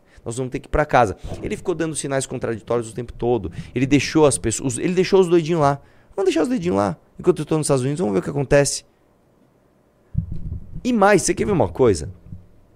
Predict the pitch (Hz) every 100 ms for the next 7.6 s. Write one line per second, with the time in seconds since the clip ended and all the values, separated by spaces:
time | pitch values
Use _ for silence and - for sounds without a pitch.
0 | _ _ _ - - - - 143 185 -
1 | 165 143 117 123 117 110 - 104 101 -
2 | 98 92 87 87 87 104 113 76 - -
3 | - - - - - - - 311 - 165
4 | 156 120 120 - 113 123 - 123 107 95
5 | 101 101 92 87 76 - 87 _ _ _
6 | _ _ _ _ _ _ _ - 175 151
7 | 113 - 87 87 139 139